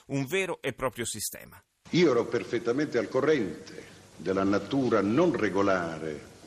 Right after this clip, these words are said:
Speaker 2: dei finanziamenti ai partiti e al mio partito. Da decenni il sistema politico aveva una parte, non tutto,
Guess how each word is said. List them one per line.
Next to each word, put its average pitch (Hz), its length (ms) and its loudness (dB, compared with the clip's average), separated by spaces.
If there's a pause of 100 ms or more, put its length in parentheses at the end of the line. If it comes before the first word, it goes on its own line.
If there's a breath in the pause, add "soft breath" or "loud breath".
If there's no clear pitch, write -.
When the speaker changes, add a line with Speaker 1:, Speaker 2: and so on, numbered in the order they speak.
(120)
Speaker 2:
dei 92 360 -2
finanziamenti 101 1000 0
ai 104 180 2
partiti 104 840 -4
e 92 140 0
al 87 120 0
mio 101 220 2
partito. - 800 -10 (160)
Da 165 160 4
decenni 139 800 2
il 98 100 -8
sistema 117 720 2
politico 117 800 2 (380)
aveva 110 380 4
una 101 220 0
parte, - 680 -2 (420)
non 185 260 2
tutto, - 340 -10